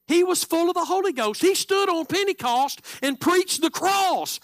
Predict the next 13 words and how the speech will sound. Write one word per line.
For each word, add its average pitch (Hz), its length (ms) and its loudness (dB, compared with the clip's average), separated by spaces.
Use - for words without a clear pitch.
and 233 180 -2
three 330 240 2
thousand 359 680 2
people 370 420 0
got 349 300 0
saved. 415 840 -2
But 269 180 -2
yet 339 220 2
in 285 120 -2
Antioch, 294 720 0
being 277 260 0
full 359 240 0
of, 277 340 -8